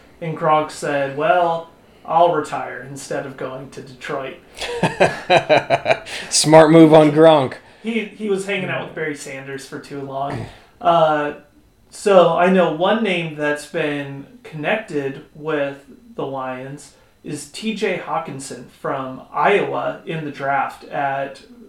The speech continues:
Speaker 1: potentially number eight for them. Uh, would that make sense for them to add a big Gronk type tight end that early in the draft?
Speaker 2: Uh, I mean, that would definitely be a good move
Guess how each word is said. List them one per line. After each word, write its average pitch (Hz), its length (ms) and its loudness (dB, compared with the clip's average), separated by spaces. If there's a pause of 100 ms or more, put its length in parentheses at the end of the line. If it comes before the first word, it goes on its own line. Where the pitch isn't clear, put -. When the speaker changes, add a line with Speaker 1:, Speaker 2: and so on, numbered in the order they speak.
(140)
Speaker 1:
potentially 170 560 -6
number 151 600 -6
eight 156 320 -12
for - 140 -16
them. - 400 -14 (580)
Uh, 139 320 -8
would 156 80 -10
that 196 220 2
make 190 160 -6
sense 180 340 -2
for 170 160 -6
them 160 220 -4
to 165 120 -8
add 147 360 -4
a 139 280 -10
big 156 340 -6
Gronk 156 480 -4
type - 400 -10 (680)
tight 139 260 -8
end 147 380 -4
that 143 300 -4
early 139 320 -6
in 123 120 -14
the 131 60 -18
draft? - 480 -14 (180)
Speaker 2:
Uh, 165 320 10
I 156 80 6
mean, 165 400 6
that 165 160 10
would 196 140 8
definitely 180 400 4
be 160 140 2
a 135 40 0
good 131 280 4
move 175 640 2